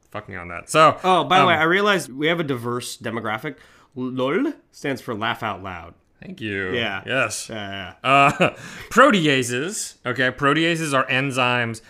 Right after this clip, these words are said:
Speaker 1: that like to
Speaker 2: Mm.
Speaker 1: chop up proteins.
Speaker 2: Ah.
Speaker 1: Okay, of which there are, like, a shitload of proteins just in your tissues
Speaker 2: Mm.
Speaker 1: hanging out. Okay,
Speaker 2: Yeah.
Speaker 1: so these give them the chop chop, and then we also have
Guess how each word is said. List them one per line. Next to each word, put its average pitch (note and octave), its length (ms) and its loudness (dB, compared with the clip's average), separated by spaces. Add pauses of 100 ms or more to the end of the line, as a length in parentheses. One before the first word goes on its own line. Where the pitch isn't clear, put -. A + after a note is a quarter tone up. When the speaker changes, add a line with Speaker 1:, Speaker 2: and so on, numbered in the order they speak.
(100)
Speaker 1:
that A#2 140 -6
like B2 120 0
to C3+ 80 -2
Speaker 2:
Mm. A#2 100 -4
Speaker 1:
chop A#2 220 2
up A#2+ 140 -6
proteins. - 680 -10
Speaker 2:
Ah. B2+ 600 0
Speaker 1:
Okay, G#2+ 240 -2 (360)
of A2 180 -4
which A2+ 220 -2
there A2+ 160 0
are, A#2+ 100 4
like, A#2+ 140 -2
a G#2+ 40 -4
shitload B2 380 -2
of A#2 80 -6
proteins B2 460 -4
just G#2 160 -12
in A#2 160 -6
your G#2 120 -2
tissues G2 580 -6 (200)
Speaker 2:
Mm. C#3 300 -2
Speaker 1:
hanging G#2+ 240 -2
out. G2+ 340 -4 (300)
Okay, G#2 320 -4
Speaker 2:
Yeah. G#2 420 -14
Speaker 1:
so A#2+ 160 -10
these A#2+ 240 -4
give A#2+ 160 -4
them A#2+ 180 -4
the A2+ 60 -6
chop A#2+ 260 -2
chop, C3 420 -2 (180)
and B2 240 0
then B2 380 2
we A2+ 280 -4
also A#2 560 -4
have A2 640 0